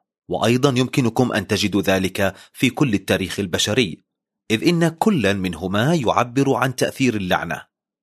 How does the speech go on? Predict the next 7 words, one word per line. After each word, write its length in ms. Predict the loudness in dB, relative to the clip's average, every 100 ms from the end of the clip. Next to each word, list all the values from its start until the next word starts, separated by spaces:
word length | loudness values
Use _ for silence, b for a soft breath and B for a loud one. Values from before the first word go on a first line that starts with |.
| _ b b b
وكل 340 | -2 2 4
واحد 540 | 4 4 2 2 2 2
يحارب 480 | 2 2 4 4
بأنانية 960 | 2 2 2 2 2 2 2 0 0 -2 b b
من 240 | -2 2 2
أجل 240 | 2 0
حقه 520 | 0 -2 0 0 2